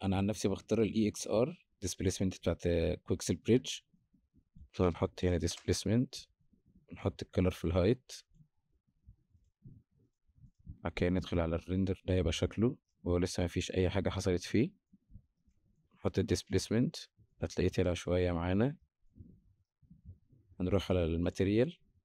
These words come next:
وبعد كده على السيتنجز، بومب اونلي دي هنخليها ديسبيسمنت اند بومب، هيبقى معانا بالشكل ده. هنقلل شويه من السكيل.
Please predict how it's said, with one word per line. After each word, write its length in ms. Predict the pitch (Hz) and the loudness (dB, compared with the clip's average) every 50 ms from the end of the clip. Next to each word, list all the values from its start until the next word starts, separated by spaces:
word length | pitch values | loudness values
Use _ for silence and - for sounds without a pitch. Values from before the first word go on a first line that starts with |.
| _ _ _ - | _ _ _ -10
وبعد 240 | - - - - - | -8 -6 -6 -6 -6
كده 280 | - - 95 87 87 | -2 -2 0 2 2
على 100 | 87 87 | 2 0
السيتنجز، 680 | 85 - - - 101 - 123 135 151 - - - - _ _ _ - _ _ _ _ - | -2 -2 -4 -6 -2 0 0 0 0 -2 -6 -10 -12 _ _ _ -20 _ _ _ _ -4
بومب 300 | 92 104 107 107 98 101 | 0 2 2 2 2 2
اونلي 240 | 95 101 101 98 | 2 2 2 2
دي 140 | 98 101 101 | 2 0 0
هنخليها 580 | 104 98 - - 92 90 98 95 95 92 85 87 | 0 -2 -4 -4 -2 0 2 2 2 2 2 0
ديسبيسمنت 600 | - 92 90 - - 95 98 - - 101 92 - | -2 -4 -6 -2 -2 -2 -2 0 0 -2 0 2
اند 200 | 92 90 85 87 | 0 0 0 0
بومب، 300 | 87 98 113 135 170 175 _ _ _ _ _ _ _ _ _ _ _ _ _ _ - | 0 2 2 2 0 -2 _ _ _ _ _ _ _ _ _ _ _ _ _ _ -2
هيبقى 160 | 87 87 87 90 | 0 0 2 2
معانا 220 | 90 92 95 95 | 0 0 0 0
بالشكل 440 | 90 90 - - 98 87 - - 95 | 0 -2 -2 -2 -4 -4 -2 -2 0
ده. 220 | 90 113 160 180 _ _ _ _ - - - - _ - - - - | 2 2 0 0 _ _ _ _ -14 -14 -14 -14 _ -20 -18 -8 -4
هنقلل 480 | 95 92 - - 101 98 98 98 92 - | -4 -2 0 0 0 2 2 0 -2 -2
شويه 380 | - - 90 90 92 95 95 | -2 0 2 2 2 2 2
من 180 | 95 95 92 90 | 2 0 0 -2
السكيل. 680 | 85 80 73 - - - - - 101 104 120 147 165 | -2 -4 -4 -6 -10 -10 -4 0 2 4 4 2 0